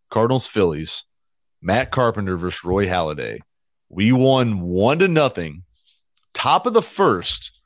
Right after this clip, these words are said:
Okay, the first two batters, Rafael Furcal hit a double. Skip Schumacher came up after him and hit a triple, and that was the entire offense for the game. The first two batters to come up.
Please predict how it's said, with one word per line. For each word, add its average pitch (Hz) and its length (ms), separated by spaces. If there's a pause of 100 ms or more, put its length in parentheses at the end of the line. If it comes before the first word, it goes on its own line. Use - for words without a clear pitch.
(540)
Okay, 104 380
the 95 80
first 143 320
two 185 120
batters, 131 380
Rafael 120 420
Furcal 123 480
hit 113 140
a 110 60
double. 87 480 (320)
Skip - 340
Schumacher 143 540
came 131 220
up 131 140
after 127 240
him 123 160
and 113 80
hit 117 120
a 98 60
triple, 82 540 (520)
and 113 160
that 113 180
was 127 220
the 120 320
entire 113 640
offense 113 500
for 110 180
the 92 240 (160)
game. 90 420 (760)
The 95 100
first 104 300
two 113 140
batters 85 520 (120)
to - 100
come 90 180
up. 73 220